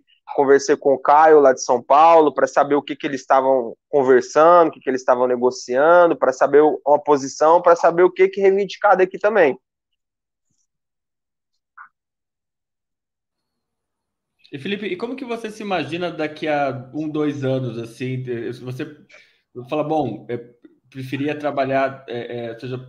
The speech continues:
Speaker 2: para iFood ou outra plataforma, e lutando por essas melhorias", você fala, "Bom, é,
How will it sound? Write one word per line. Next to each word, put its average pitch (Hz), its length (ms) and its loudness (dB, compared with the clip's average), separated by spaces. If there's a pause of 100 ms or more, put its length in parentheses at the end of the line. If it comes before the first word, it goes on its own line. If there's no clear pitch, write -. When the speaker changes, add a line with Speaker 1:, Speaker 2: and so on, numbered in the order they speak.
(240)
Speaker 2:
para 120 120 -6
iFood 131 320 -10
ou 120 60 -4
outra 120 200 -8
plataforma, 117 1120 -6
e 120 260 -12
lutando 131 420 -8
por 131 160 -6
essas 120 160 -8
melhorias", 127 720 -4
você 143 80 -16
fala, 147 200 -8
"Bom, 135 380 -6
é, 117 720 -6